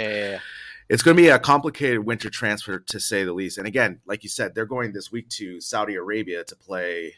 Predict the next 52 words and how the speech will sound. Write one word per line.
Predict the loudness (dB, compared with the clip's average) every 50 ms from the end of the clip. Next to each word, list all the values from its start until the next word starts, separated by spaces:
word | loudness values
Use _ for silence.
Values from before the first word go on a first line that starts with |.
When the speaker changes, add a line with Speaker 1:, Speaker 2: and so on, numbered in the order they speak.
| _ _ -20
Speaker 2:
against | -18 -18 -18 -18 -10 _
Boca, | -6 -6 -6 -6 -8 -6
right? | -4 -2 0 0 0 -2
Isn't | -6 -6 -6
that | -4 -2 0
where | 0 0
they're | 0 0
going? | -2 -2 -2 -2 -4 -6 -8 -12 -18 _ _ _ _ _ _ _ _ _ -14
Speaker 1:
Yeah, | -12 -12 -12 -12
it's | -12 -12
mo-, | -14 -10 -6 -4 -4 -2
Speaker 2:
It's | -2 -2 -2
just | 0 0
Speaker 1:
morally | 0 2 2 2 2 0
Speaker 2:
like | 0 0
Speaker 1:
about | 0 2 2 2 0
as | -2 -6
redundant | -8 -8 -6 -6 -6 -6 -8 -10 -12
as | -12 -12
you | -12 -8
can | -2
get. | 0 2 2 2
Speaker 2:
Yeah. | 0 -2 -2
Speaker 1:
And, | -4 -4 -6 -6
and, | -4 -2
uh, | 0 0 0 -2
throwing | -4 -8 -4 0 2 2 2 4
Maradona's | 4 4 4 4 2 0 -2 -4 -4
name | -4 -2 0
over | 0 0 -2
the | -2
top | -4 -6 -6 -6
of | -6 -4
it. | -2 0 4 6
Speaker 2:
Yeah, | 6 8 8 8 6
yeah, | 6 6 6 4 4
exactly, | 2 2 2 2 2 2 0 0 -2 -4 -4
exactly. | -4 -8 -8 -2 2 2 2 2 2 0 -2
Speaker 1:
Not | 0 4
for | 4
Speaker 2:
Well, | 6 6 6 6 4 4
Speaker 1:
me. |
Not | 2 0 0 -4
for | -6
me. | -4 -4 -4 -4 -6 -12 _ _ _ -8
Speaker 2:
uh, | -8 -8 -10 -14 _ -20 _ _ _ _ -20 -20 -20 -20 -20 -20 -20 -20 _ _ _ -20 -20 -20 -20 _ -18 -8 -4
and | -4 -4 -4 2 4
that's | 4 4 6 4
the | 4
thing, | 4 4 4
is | 6 6
that | 6 4 4 2